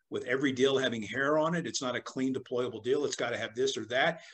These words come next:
which is now breaking the back of the product development team. All of those dances we go through. And so why do I love the innovator sector? And the reason I love it is a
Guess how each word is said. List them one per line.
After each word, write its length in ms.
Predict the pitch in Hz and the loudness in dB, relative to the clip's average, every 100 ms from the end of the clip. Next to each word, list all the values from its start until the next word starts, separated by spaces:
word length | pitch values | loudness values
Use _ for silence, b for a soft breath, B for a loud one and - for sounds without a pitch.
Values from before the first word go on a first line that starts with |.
| B | B
which 220 | 135 135 | 0 2
is 120 | 127 113 | 0 2
now 220 | 131 143 | 4 4
breaking 400 | 117 131 135 135 | 4 2 2 2
the 80 | 131 | 2
back 300 | 123 131 123 | 4 4 0
of 80 | |
the 80 | 113 | -4
product 340 | 113 123 117 113 | -2 0 0 -4
development 400 | 113 139 151 139 | -2 0 0 0
team. 160 | 143 - | -6 -6
All 380 | 135 160 208 226 | 2 6 8 8
of 80 | 202 | 8
those 200 | 180 - | 6 4
dances 480 | 139 143 151 - - | 4 4 2 -4 -6
we 120 | 123 | -6
go 180 | 117 113 107 | -2 -4 -4
through. 180 | 90 87 b b - | -12 -16 b b -8
And 100 | 113 | 0
so 100 | 131 | 0
why 320 | 123 147 226 | 2 4 6
do 160 | 285 | 6
I 120 | 214 165 | 6 4
love 500 | 127 127 139 139 123 123 _ | 2 2 2 2 -2 -10 _
the 80 | 120 | -10
innovator 520 | 120 135 127 113 110 | -6 -4 0 0 -2
sector? 640 | 98 - 117 110 - 90 90 _ b b | -4 -2 -2 -4 -8 -10 -10 _ b b
And 160 | 113 117 | -6 -2
the 60 | |
reason 340 | 127 208 233 208 | 0 2 2 2
I 80 | |
love 300 | 165 139 135 | 2 2 2
it 80 | 131 | 2
is 200 | 113 110 - _ _ _ _ _ _ | 0 -4 -10 _ _ _ _ _ _
a 60 | - | -16